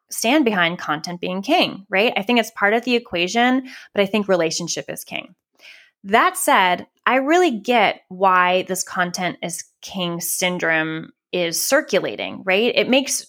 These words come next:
total sense because of how much this message is shared online, right? So I have a couple of thoughts today to help you spend less time creating content. And I'm not gonna talk about repurposing. It's, this is not about strategies.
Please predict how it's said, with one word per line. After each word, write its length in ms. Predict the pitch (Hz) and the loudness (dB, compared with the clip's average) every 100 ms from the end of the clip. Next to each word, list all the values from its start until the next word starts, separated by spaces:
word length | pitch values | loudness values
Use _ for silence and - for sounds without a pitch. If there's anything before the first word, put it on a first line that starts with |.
| - | -12
total 480 | - 226 240 240 208 | -4 2 4 4 2
sense 380 | - 180 175 | 2 0 -2
because 260 | - 185 185 | -8 -6 -4
of 80 | 180 | -4
how 300 | - 190 185 | -2 0 2
much 340 | 180 170 - | 2 0 -2
this 180 | 175 - | -8 -6
message 440 | 175 160 - 160 | -4 -4 -6 -6
is 200 | 160 156 | -6 -2
shared 380 | - 180 160 147 151 | 0 2 0 0 -2
online, 540 | 165 156 151 127 - - _ - | -4 -2 -2 -4 -6 -14 _ -6
right? 300 | 180 220 247 - - - - | -2 -2 -4 -14 -20 -20 -8
So 300 | - 294 - | 0 2 4
I 100 | 247 | 0
have 560 | 277 262 302 339 381 311 - - | 0 2 4 4 4 0 -4 -4
a 80 | |
couple 460 | 240 240 247 269 262 | -2 -2 2 2 2
of 140 | 208 | 0
thoughts 360 | - 185 - - | 0 0 0 -4
today 460 | - 175 160 180 - | -4 0 2 0 -2
to 100 | - | -6
help 340 | 196 - 208 233 | -4 -2 -2 -2
you 100 | 220 | -4
spend 340 | - 190 180 | -2 0 0
less 400 | 180 175 170 - | 2 2 0 -4
time 400 | - 165 147 151 | -6 -2 -2 -4
creating 440 | - 185 165 156 | -8 -8 -6 -6
content. 420 | 156 147 151 - 139 | -8 -8 -8 -8 -6
And 100 | 180 | 0
I'm 40 | |
not 160 | 202 240 | 0 2
gonna 120 | 277 | 0
talk 100 | 294 | 2
about 160 | 311 | 2
repurposing. 760 | 285 311 - - 240 - 226 220 | 0 -2 0 0 0 0 0 0
It's, 120 | 202 | -4
this 160 | - 233 | -8 -6
is 100 | 254 | 0
not 140 | 262 | 2
about 220 | 302 311 | 4 2
strategies. 920 | - - 208 175 170 165 208 247 277 | 0 -2 2 2 2 -2 -4 -4 -6